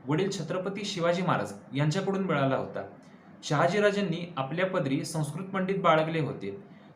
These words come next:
त्यांच्याकडून ते संस्कृत सुभाषित ऐकायचे. त्यांच्या आदेशानुसार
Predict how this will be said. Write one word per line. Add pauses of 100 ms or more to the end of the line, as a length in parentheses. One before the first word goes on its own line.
त्यांच्याकडून
ते
संस्कृत
सुभाषित
ऐकायचे. (360)
त्यांच्या
आदेशानुसार